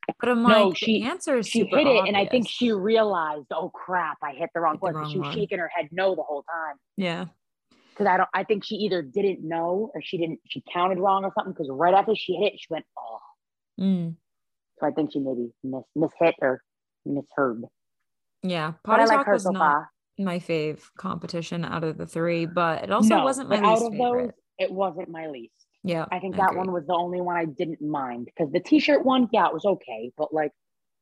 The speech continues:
Speaker 2: was that actually a t-shirt? How you grab onto a t-shirt and hold on
Speaker 1: There
Speaker 2: to it? Wouldn't
Speaker 1: definitely
Speaker 2: it
Speaker 1: was, like,
Speaker 2: rip?
Speaker 1: handles inside or something.
Speaker 2: I was gonna say, wouldn't it rip?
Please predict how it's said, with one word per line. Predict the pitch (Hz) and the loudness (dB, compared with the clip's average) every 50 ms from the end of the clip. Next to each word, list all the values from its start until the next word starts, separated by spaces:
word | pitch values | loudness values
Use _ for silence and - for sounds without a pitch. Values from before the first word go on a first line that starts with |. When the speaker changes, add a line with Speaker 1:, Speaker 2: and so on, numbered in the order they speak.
| _ - | _ -4
Speaker 2:
was | 165 175 165 | -2 0 2
that | 190 190 | 4 4
actually | 202 202 202 - 247 220 | 4 2 2 2 0 0
a | - | 0
t-shirt? | - 180 175 165 214 220 - - | -2 -6 -6 -2 -2 -2 -2 -2
How | 185 190 | -2 -2
you | 202 208 | -2 -2
grab | 160 196 190 185 180 | 0 0 0 0 0
onto | 180 180 165 - | -2 -4 -4 -8
a | 156 | -10
t-shirt | - - 165 156 _ - 139 | -8 -8 -10 -10 _ -12 -10
and | 127 | -4
hold | 139 151 139 | -4 -2 0
on | 143 139 | 2 2
Speaker 1:
There | 220 | 2
Speaker 2:
to | 190 208 | 2 2
it? | 214 | 2
Wouldn't | |
Speaker 1:
definitely | - 175 214 - | 2 2 2 2
Speaker 2:
it | |
Speaker 1:
was, | 320 294 | 4 4
like, | 240 208 | 2 2
Speaker 2:
rip? | - 202 | 2 0
Speaker 1:
handles | 190 185 180 165 165 160 143 - | -2 -2 -2 -4 -4 -6 -6 -8
inside | 160 - - - - - - - | -10 -10 -10 -10 -8 -10 -10 -12
or | - | -14
something. | 170 - - - - - - 185 175 - _ _ _ _ _ _ - | -12 -12 -14 -14 -14 -12 -12 -12 -12 -14 _ _ _ _ _ _ 2
Speaker 2:
I | 220 | 2
was | 208 | 4
gonna | 208 202 196 | 4 6 4
say, | 151 | 4
wouldn't | 135 143 160 175 254 | 6 4 4 4 2
it | 247 156 | 0 2
rip? | 147 190 233 - | 0 0 0 -2